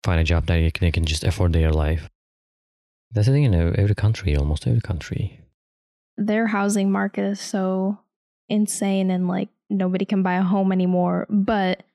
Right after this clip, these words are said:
Speaker 2: buying a home is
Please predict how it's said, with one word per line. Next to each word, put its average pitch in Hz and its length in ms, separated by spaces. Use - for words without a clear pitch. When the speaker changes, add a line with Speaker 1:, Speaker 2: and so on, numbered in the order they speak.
Speaker 2:
buying 214 460
a 180 100
home 180 540
is 170 400